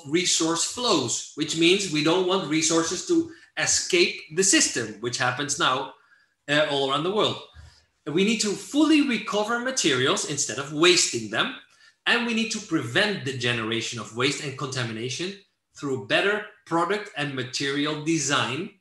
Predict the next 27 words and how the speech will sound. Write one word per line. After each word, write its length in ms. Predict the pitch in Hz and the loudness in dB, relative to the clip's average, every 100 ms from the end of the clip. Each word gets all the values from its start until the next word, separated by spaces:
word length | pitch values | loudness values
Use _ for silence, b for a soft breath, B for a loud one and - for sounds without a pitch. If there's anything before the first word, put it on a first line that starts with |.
| _ _ _ _ _ _ 156 | _ _ _ _ _ _ -8
and 160 | 156 | -8
keeping 340 | - 180 185 165 | -4 0 0 2
them 180 | 170 | 0
in 100 | 165 | 0
use 280 | 143 120 120 | -2 -4 -6
for 120 | - 165 | -4 0
longer. 420 | 208 196 135 113 | 2 2 0 -4
So 200 | - 156 | -2 2
we 200 | 160 156 | 4 4
don't 300 | 185 240 220 | 2 2 0
want 200 | 208 196 | 0 2
a 80 | 185 | 0
product 400 | 180 180 185 - | 0 0 0 -2
to 80 | |
be 80 | 156 | -2
used 360 | 147 147 147 143 | -2 0 -2 -2
in 100 | 131 | -6
a 80 | 120 | -6
short 360 | - 160 147 - - - | -4 -2 -4 -6 -16 -10
moment 360 | 127 143 135 123 | -2 -2 -2 -6
of 120 | 117 | -4
time 240 | 139 135 127 | -2 -2 -4
and 240 | 120 117 | -10 -12
then 120 | 107 98 | -14 -14
throw 200 | 117 113 | -10 -6
it 60 | |
away. 340 | 139 220 240 | -2 0 0